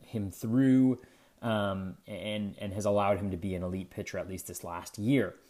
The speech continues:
Now, he's, he's usually has struggled with every other pitch. Um, his fastball has, he's struggled with in the past, but this year his sinker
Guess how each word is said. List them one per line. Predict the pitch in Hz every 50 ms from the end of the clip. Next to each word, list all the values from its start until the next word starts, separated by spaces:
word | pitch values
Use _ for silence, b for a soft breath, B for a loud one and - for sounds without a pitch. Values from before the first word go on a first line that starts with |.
| B B B B B B B
Now, | - 113 113
he's, | 110 127 120 110 110 110 107 - - _
he's | - - 131 131 113 110
usually | 120 131 160 180 175 151 180 160 147 127
has | 120 120 107
struggled | - - - 123 113 110 113 110 107 92 90
with | 104 104 95 - - -
every | 107 95 90 92 101 104 104 -
other | 123 139 123 123 113
pitch. | - - - - - - - - - B B B B B B -
Um, | 110 101 98 92
his | 85 - 107 98 90 -
fastball | - - - 120 113 117 110 - - - 131 120 117 113 107
has, | 107 107 95 - - -
he's | - 120 107 -
struggled | - - 113 104 110 104
with | 98 107 - -
in | 101 95
the | 95
past, | - - 110 98 92 92 90 - -
but | - 104 87 107
this | 135 143 - -
year | 147 143 123
his | 101 110 101 -
sinker | - - 120 117 - 127 123 123 120